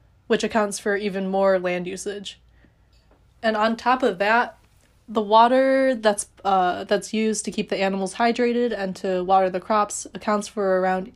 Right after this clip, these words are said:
eight percent of the global water usage. And then finally, we talked about how livestock emit greenhouse gases, which hurt our planet in the long run.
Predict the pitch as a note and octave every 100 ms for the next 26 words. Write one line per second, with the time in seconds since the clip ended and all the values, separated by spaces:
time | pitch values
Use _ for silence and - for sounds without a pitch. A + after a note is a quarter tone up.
0 | _ - A#3 A#3 A#3 G#3+ G3+ G3 G3 -
1 | F#3+ F#3 F3+ F#3+ F#3 G3 F#3+ F3+ F#3 F#3
2 | G3 - G3+ G3+ _ _ _ _ _ _
3 | _ _ _ A3+ G#3 G3 A3+ G#3 F#3 F#3+
4 | G#3 - _ _ _ _ _ - A3 G3+
5 | G#3+ G3 F#3 G3 F#3+ F#3 G3 G#3 G#3 G3+
6 | - G#3 G3 G#3 G3 F#3+ A3 G#3+ G3+ G3
7 | F#3+ B3 B3 A#3+ B3 A#3 - F#3 - A#3+
8 | A3 A3 G#3+ G3 F#3+ F#3+ F#3 F3+ F3 F3+
9 | F#3